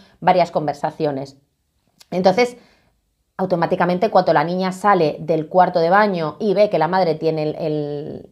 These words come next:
eh, su teléfono, se pone súper nerviosa, agarra el teléfono, le quita el teléfono de las manos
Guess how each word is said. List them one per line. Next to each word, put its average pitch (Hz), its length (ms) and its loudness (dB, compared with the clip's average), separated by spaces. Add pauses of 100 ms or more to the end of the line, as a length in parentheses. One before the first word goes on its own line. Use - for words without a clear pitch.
eh, 156 160 -6
su 151 180 -4
teléfono, 226 720 0 (840)
se - 200 4
pone 214 220 4
súper 208 260 2
nerviosa, 277 580 4
agarra 190 440 2
el 202 80 -2
teléfono, 262 340 0
le 208 100 0
quita 185 200 0
el 185 80 0
teléfono 190 320 2
de 202 80 2
las 240 160 4
manos 302 360 -2